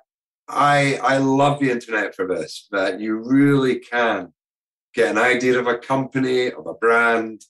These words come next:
of what they're about from just a bit of research. You know, in the old days, we'd go to the library, we'd go, we had the Britannica series in our houses,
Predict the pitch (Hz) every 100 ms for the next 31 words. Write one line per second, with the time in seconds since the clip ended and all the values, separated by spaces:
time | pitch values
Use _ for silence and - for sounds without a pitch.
0 | - 95 92 - 107 127 135 117 117 98
1 | 110 107 95 82 _ _ _ _ _ _
2 | _ _ - 135 180 185 - _ _ 113
3 | _ _ _ _ _ 101 98 - - -
4 | - 175 143 - - - - - - 123
5 | 120 120 151 180 156 147 143 123 - 151
6 | - 151 156 151 147 151 143 - 135 135
7 | 131 _ _ _ _ _ _ - 135 131
8 | 127 120 117 104 - 135 135 135 131 113
9 | - 113 104 92 95 98 92 98 98 -
10 | - 90 -